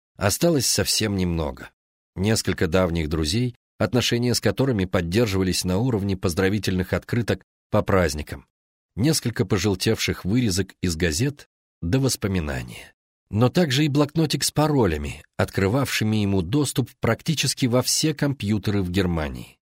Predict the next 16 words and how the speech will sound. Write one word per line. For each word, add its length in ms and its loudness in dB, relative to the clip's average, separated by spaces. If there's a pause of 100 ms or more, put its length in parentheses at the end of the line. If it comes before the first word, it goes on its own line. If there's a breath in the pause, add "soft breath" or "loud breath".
Яцек 380 2
заварил 420 2
очередной 520 0
кофе 420 -2 (340)
и 100 4
включил 520 0
свой 340 2
компьютер. 680 -4 (420)
Первым 360 4
делом 320 0 (380)
он 180 4
ознакомился 720 2
с 80 0
сервером 640 2
в 120 -12
Познани. 560 -2